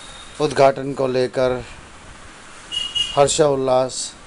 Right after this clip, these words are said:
और खुशी का माहौल देखने को मिला, लेकिन ये खुशी ज़्यादा देर टिक नहीं पाई, क्योंकि मनीष सिसोदिया जी विधायक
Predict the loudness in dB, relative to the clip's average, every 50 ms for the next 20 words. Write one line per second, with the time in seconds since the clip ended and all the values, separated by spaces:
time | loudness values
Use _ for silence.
0 | -20 -20 -20 -20 -20 -10 -4 -2 0 0 0 -2 -4 -2 -2 -2 0 2 4 4
1 | 4 4 4 0 0 0 0 -2 -2 -4 -6 -12 -16 -20 -20 -20 -20 -20 -18 -10
2 | -4 0 2 2 2 2 0 -2 -2 0 -2 -2 -2 -4 -4 -4 -4 -4 -4 -8
3 | -16 -18 -18 -18 -18 -18 -14 -12 -12 -12 -12 -14 -10 -4 2 6 6 6 6 4
4 | 2 2 2 0 -2 -4 -8 -18 -20 -20 -20 -20 -20 -14 -4 2 6 6 6 6
5 | 4 2 0 0 0 -2 -2 -2 -2 -4 -6 -14 -20 -20 -20 -20 -20 -18 -10 0
6 | 4 6 6 6 6 4 2 0 0 -2 -2 -2 -2 -4 -6 -8 -16 -20 -20 -20
7 | -20 -18 -16 -16 -16 -16 -16 -16 -18 -18 -20 -20 -20 -4 2 2 2 4 4 4
8 | 2 2 2 0 -2 0 2 2 2 0 -2 -6 -10 -14 -18 -20 -20 -20 -20 -20
9 | -20 -20 -20 -20 -20 -20 -20 -20 -20 -20 -20 -20 -20 -20 -20 -20 -20 -20 -20 -16
10 | -2 4 6 6 6 6 4 2 2 2 2 0 -4 -8 -12 -20 -20 -20 -20 -20
11 | -20 -20 -20 -20 -16 -6 0 2 4 4 4 4 4 2 0 0 0 2 2 2
12 | 2 2 2 0 0 0 0 0 -2 -2 -4 -8 -14 -20 -20 -20 -20 -20 -20 -20
13 | -20 -20 -20 -18 -16 -16 -16 -16 -10 -4 0 4 8 8 8 8 8 6 2 0